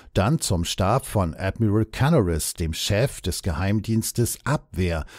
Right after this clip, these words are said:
der mit General Oster einer der Führer des militärischen Widerstands war.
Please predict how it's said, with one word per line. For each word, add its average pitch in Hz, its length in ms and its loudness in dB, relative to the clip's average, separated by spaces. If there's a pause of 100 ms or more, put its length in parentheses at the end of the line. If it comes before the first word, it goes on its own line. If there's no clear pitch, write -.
(180)
der 85 140 2
mit 78 180 -2
General 98 520 0
Oster 127 600 2 (200)
einer 101 200 2
der 90 120 0
Führer 139 520 4
des 82 240 -4
militärischen 92 720 0
Widerstands 73 640 -2
war. 71 260 -6